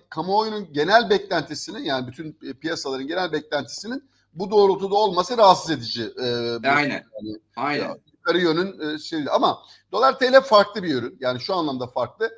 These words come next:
Speaker 1: Halkın beklentisiyle sadece yön almayan bir ürün. Devletin ihtiyaçlarıyla da yön alan bir ürün. Yani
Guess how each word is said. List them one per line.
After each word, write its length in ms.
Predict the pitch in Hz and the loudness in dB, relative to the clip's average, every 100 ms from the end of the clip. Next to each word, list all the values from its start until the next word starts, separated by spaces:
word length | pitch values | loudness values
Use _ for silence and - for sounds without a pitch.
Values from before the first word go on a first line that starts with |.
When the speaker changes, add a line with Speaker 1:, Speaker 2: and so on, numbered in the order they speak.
| _ - | _ -2
Speaker 1:
Halkın 440 | 151 170 220 202 | 0 0 -4 -4
beklentisiyle 720 | 196 202 196 185 - 233 214 | -2 2 0 0 -12 -6 -6
sadece 440 | 208 175 185 196 | -2 -2 -2 -6
yön 200 | 202 180 | -2 0
almayan 520 | 180 185 185 151 117 107 | 2 0 0 -2 -2 -6
bir 60 | |
ürün. 320 | 107 226 240 _ _ | -8 -10 -12 _ _
Devletin 340 | 151 170 190 220 | -4 -4 -4 -6
ihtiyaçlarıyla 720 | 143 190 170 - 175 170 135 | -6 0 0 0 -6 -4 -4
da 60 | |
yön 200 | 104 117 | -4 -4
alan 340 | 113 104 101 101 | -4 -4 -6 -6
bir 80 | 107 | -10
ürün. 240 | 131 208 | -10 -8
Yani 360 | 135 117 165 | -4 -4 -4